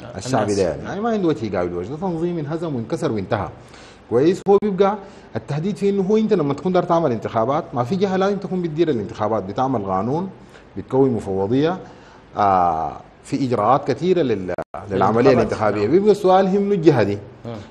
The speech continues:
Speaker 2: من الجهه ذات الموثوقيه اللي هي ممكن الناس يتوافقوا حول انها تعمل ال-، تعمل الاجراءات دي بحيث انها تجيب انتخابات فيها درجه معقوله من النزاهه وال، فيبقى لحد هسه هيكل الدوله ده جهاز الخدمه المدنيه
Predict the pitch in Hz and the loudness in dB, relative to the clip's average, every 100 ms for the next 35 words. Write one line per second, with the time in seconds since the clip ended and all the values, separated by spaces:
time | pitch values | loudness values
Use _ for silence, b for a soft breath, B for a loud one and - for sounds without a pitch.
0 | - 123 175 165 180 170 135 117 113 110 | -2 2 4 4 2 2 2 0 0 -4
1 | 107 104 101 113 107 123 123 139 110 123 | -4 -6 -8 -4 -2 2 4 4 4 0
2 | - - B B B 95 104 123 151 156 | -4 -20 B B B -6 -4 -2 -2 -2
3 | 160 147 143 156 151 - 131 143 135 117 | -2 -2 0 0 0 2 4 4 0 -2
4 | 127 113 107 139 143 127 165 175 147 113 | 0 0 -2 -2 -4 0 0 0 0 -2
5 | 95 87 82 76 87 139 151 139 110 104 | -2 -4 -4 -6 -8 -6 -2 -2 -2 0
6 | 104 117 135 139 165 131 104 151 156 160 | 2 2 2 0 -4 -2 -4 -4 -6 -6
7 | 165 135 123 143 143 107 107 110 139 147 | -6 -6 -4 -4 -4 -6 -4 -4 -4 -6
8 | 139 135 143 135 120 107 143 170 127 98 | -8 -4 -4 -2 -4 -4 -2 -2 -2 -4
9 | 98 107 127 127 98 87 78 82 - B | -4 -2 -2 -2 -4 -6 -8 -10 -16 B
10 | B B B B B B B B B - | B B B B B B B B B -20
11 | - 117 143 165 196 240 - - 156 175 | -2 -2 2 0 0 -4 -12 -8 -4 -4
12 | 165 156 - 147 151 - - - - 170 | 0 -2 -2 -6 -6 -14 -20 -18 2 2
13 | 165 123 101 113 110 95 92 92 110 120 | 4 4 4 2 0 -2 -4 -2 0 0
14 | 107 - 107 90 85 82 85 76 | -2 -4 -6 -6 -6 -8 -8 -10